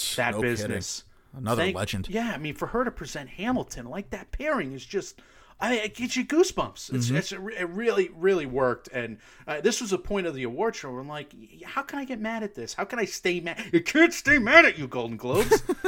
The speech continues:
Speaker 2: Right. Highest of highs and lowest of lows, and
Speaker 1: Right.
Speaker 2: it's like watching one of the most frustrating movies, uh, I agree, play out in front of you.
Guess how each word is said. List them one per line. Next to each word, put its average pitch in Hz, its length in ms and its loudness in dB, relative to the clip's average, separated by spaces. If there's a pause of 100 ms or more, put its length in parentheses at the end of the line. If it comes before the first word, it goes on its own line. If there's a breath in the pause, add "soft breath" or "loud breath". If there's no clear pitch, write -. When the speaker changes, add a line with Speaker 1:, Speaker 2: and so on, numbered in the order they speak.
Speaker 2:
Right. 110 320 -2 (140 loud breath)
Highest 147 360 10
of 127 120 -2
highs 107 480 6
and 98 240 -10
lowest 110 340 -6
of 92 100 -12
lows, 95 440 -6
and 95 160 -10 (100)
Speaker 1:
Right. 117 140 -6
Speaker 2:
it's - 100 -10
like 110 120 -6 (180)
watching 113 240 -4
one 107 80 -4
of 104 40 -4
the 101 60 -6
most 107 260 -4
frustrating 110 600 -2
movies, 95 420 -4
uh, 90 320 -8
I 98 140 -4
agree, 92 480 -10
play 98 200 -6
out 95 140 -6
in - 60 -16
front 92 200 -8
of 82 60 -12
you. 95 80 -8